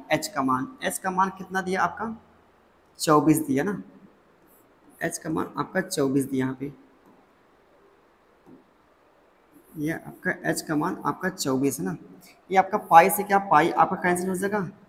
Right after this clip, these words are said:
तीन अट्ठे चौबीस, यहाँ पे जब simplify करेंगे, आठ चौक को बत्तीस,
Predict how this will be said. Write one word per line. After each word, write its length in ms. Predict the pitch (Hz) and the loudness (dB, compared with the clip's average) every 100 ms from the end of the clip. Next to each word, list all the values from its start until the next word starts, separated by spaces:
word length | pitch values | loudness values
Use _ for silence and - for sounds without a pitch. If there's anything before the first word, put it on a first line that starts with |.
| _ _ _ - - - | _ _ _ -20 -20 -2
तीन 300 | 185 214 208 - - | 2 2 2 0 0
अट्ठे 260 | - 202 | 0 -2
चौबीस, 520 | 196 165 147 185 220 - - - _ _ _ _ _ _ - | -2 2 2 2 0 0 -2 -8 _ _ _ _ _ _ -6
यहाँ 320 | 143 156 196 | -2 2 2
पे 100 | 196 | 2
जब 100 | 202 | 0
simplify 640 | 202 175 185 196 - 160 190 | 0 -2 0 0 2 2 2
करेंगे, 440 | 170 143 139 202 - - - _ _ _ _ - - | 2 0 0 -4 -10 -20 -20 _ _ _ _ -20 -4
आठ 260 | - 165 196 | 4 6 6
चौक 320 | 196 175 170 | 4 2 2
को 80 | 196 | 2
बत्तीस, 540 | 170 156 - - 226 | 4 2 0 -2 -2